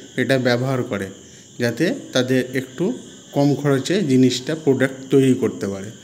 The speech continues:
তো এটা পুরো blended হুইস্কি। তো এটা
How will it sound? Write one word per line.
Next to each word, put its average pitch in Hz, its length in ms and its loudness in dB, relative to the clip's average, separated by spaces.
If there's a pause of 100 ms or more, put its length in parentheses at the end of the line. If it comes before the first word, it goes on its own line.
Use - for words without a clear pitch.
(560)
তো 127 140 2
এটা 131 300 2
পুরো 143 300 -2
blended 123 580 0
হুইস্কি। 123 460 -4 (680)
তো 135 100 0 (1160)
এটা 156 440 0